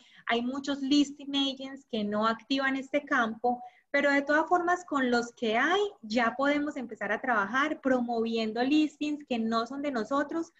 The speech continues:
y que no tenemos que pedir permiso. Esto es maravilloso y nos abre un montón de pu-, de, de, de posibilidades.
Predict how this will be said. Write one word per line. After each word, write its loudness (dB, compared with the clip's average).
y -4
que 0
no 0
tenemos -4
que -8
pedir -6
permiso. -2
Esto 2
es 2
maravilloso 0
y 0
nos -2
abre 4
un -2
montón -2
de -2
pu-, -8
de, -4
de, -4
de -4
posibilidades. 0